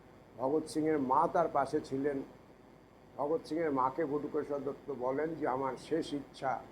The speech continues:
যে যেখানে ভগৎ সিং, রাজগুরু, সুখদেব শুয়ে আছে, আমাকে যেন তার পাশে সমাহিত করা হয়।"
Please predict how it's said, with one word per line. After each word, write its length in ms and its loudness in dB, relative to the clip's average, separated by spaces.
যে 60 -4
যেখানে 500 0
ভগৎ 400 -2
সিং, 360 -2
রাজগুরু, 500 -4
সুখদেব 360 -4
শুয়ে 200 -2
আছে, 360 -4
আমাকে 320 -4
যেন 200 -2
তার 300 -2
পাশে 280 -6
সমাহিত 760 -2
করা 180 -8
হয়।" 200 -16